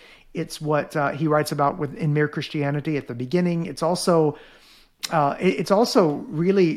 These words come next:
illustrated well in, I think, That Hideous Strength, which is, uh, you know, the third of the, what, what gets called the Space Trilogy. Um, there are some areas that are different. You know, I, I'm not sure that the, the, the liar, lunatic, Lord argument works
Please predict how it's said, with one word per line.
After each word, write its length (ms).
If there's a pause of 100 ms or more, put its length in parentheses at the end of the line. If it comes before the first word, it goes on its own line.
illustrated 580
well 260
in, 120
I 80
think, 320
That 220
Hideous 360
Strength, 560 (380)
which 220
is, 360
uh, 60
you 140
know, 100
the 100
third 460
of 220
the, 380
what, 220
what 160
gets 160
called 240
the 80
Space 280
Trilogy. 500 (560)
Um, 340
there 160
are 180
some 220
areas 420
that 120
are 100
different. 520
You 100
know, 100
I, 260
I'm 120
not 240
sure 400
that 280
the, 400 (540)
the, 380
the 180
liar, 560
lunatic, 560
Lord 500
argument 500
works 380